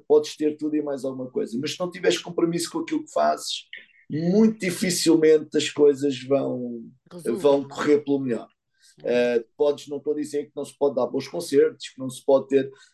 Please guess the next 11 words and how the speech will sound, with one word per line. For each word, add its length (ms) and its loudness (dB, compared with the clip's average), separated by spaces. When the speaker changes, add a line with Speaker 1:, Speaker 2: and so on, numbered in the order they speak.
Speaker 1:
mas 260 -4
se 360 -14
tu 80 -10
reparares, 800 2
isto 300 -4
é 40 4
um 100 2
exercício 800 -8
que 80 0
eu 80 2
faço, 560 -4